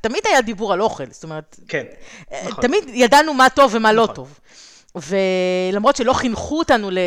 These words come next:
Speaker 1: לתזונה בריאה, אבל עדיין ידענו מה לא טוב, בסדר? כאילו, כן ידענו מה, מה, מה לא טוב.
Speaker 2: טוב, ב-,
Speaker 1: ועדיין
Speaker 2: ב-,
Speaker 1: היום.
Speaker 2: בתקופה ההיא פחות הייתה בכלל מודעות לתזונה בריאה.
Speaker 1: נכון,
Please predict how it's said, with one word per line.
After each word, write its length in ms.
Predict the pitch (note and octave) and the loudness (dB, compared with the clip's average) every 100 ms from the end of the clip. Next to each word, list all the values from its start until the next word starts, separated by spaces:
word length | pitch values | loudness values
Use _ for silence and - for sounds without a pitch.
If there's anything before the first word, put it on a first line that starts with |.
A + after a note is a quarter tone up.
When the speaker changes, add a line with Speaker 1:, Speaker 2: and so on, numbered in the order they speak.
| F3 | -2
Speaker 1:
לתזונה 460 | F3 E3+ F3 G3 A3+ | -6 -8 -6 -2 -2
בריאה, 300 | F3+ B3 F#4+ C4+ | -2 2 4 4
אבל 140 | E3+ | 2
עדיין 240 | E3 A3+ | 2 2
ידענו 320 | A#3 G#3+ A3 G#3 | 4 4 2 0
מה 120 | F#3 | 2
לא 160 | C#4+ | 2
טוב, 340 | B3+ D3 B2 - | 2 -2 -14 -10
בסדר? 260 | - A3 A3+ - | -4 -4 -4 -8
כאילו, 220 | - E3 D#3 | -16 -16 -8
כן 140 | B3+ | -4
ידענו 340 | C#4+ G#3 G3+ F#3 | 0 2 0 -2
מה, 140 | F3 E3+ | -4 -4
מה, 300 | F3 E3+ D#3+ | -6 -6 -6
מה 120 | E3+ | -6
לא 80 | F3+ | -10
טוב. 200 | E3+ C#3 - - - - - | -10 -16 -18 -20 -20 -20 -2
Speaker 2:
טוב, 160 | A#3+ - | -2 -2
ב-, 60 | - | -2
Speaker 1:
ועדיין 440 | F3 G3+ B3+ F#4+ F#4 | 2 6 8 8 4
Speaker 2:
ב-, 40 | |
Speaker 1:
היום. 140 | B3+ | 0
Speaker 2:
בתקופה 240 | F#3 D3+ G3+ | 0 4 6
ההיא 440 | G#3 G3 F3 G3+ G#3+ | 6 2 -4 -4 -6
פחות 300 | E3+ D#3+ D#3 | -6 -6 -6
הייתה 300 | D#3 D#3 D3+ | -4 -4 -4
בכלל 280 | D3 E3 D3+ | -4 -4 -4
מודעות 580 | E3 D#3+ D#3+ A#3+ E4 | -6 -8 -8 -6 -4
לתזונה 300 | A3+ D#3+ E3+ | -4 -6 -6
בריאה. 300 | D#3 D3 D#3 | -8 -6 -2
Speaker 1:
נכון, 420 | C4 - F4+ G3+ | -2 0 0 0